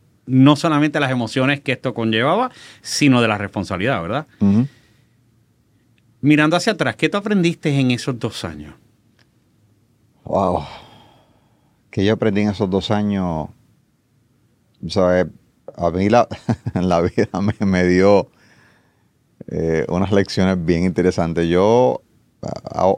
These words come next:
Speaker 2: ahora, cuando alguien pasa por una situación similar, pues Dios me ha dado a mí la capacidad de poder entenderlo y poder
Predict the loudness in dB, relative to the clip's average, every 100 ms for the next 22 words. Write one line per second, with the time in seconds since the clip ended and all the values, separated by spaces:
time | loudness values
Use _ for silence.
0 | 2 4 6 6 4 2 0 -8 -4 -2
1 | -2 0 0 2 0 0 0 0 0 2
2 | 0 0 0 0 0 -2 -4 -14 _ -2
3 | 0 -2 -2 -2 -2 -2 -2 0 0 0
4 | 0 -4 -18 _ _ _ _ _ -20 _
5 | _ _ _ -8 -2 -2 0 2 4 6
6 | 4 2 0 0 0 0 -2 -2 0 2
7 | 0 -2 -2 0 0 0 2 2 2 0
8 | 0 0 0 0 -2 -4